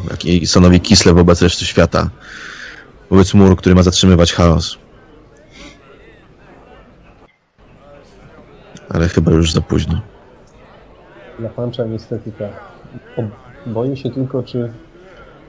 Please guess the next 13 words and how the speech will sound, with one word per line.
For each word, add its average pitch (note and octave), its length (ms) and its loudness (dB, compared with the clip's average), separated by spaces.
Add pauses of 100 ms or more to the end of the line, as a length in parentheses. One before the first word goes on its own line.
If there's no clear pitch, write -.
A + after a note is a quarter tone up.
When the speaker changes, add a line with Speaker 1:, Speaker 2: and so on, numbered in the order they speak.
(1300)
Speaker 2:
przy - 140 -4
ostatniej E3 340 -2
wizycie, D3 320 -2
jak, C3+ 120 -8
jak C#3+ 140 -6
tu C3+ 100 -4
byliśmy, C3+ 380 -4 (140)
dowiedzieliśmy B2 520 -4
się, C3+ 140 -4
że C3 80 2
tutaj C#3 200 -4
trafiają C3 480 0
tylko, B2+ 560 0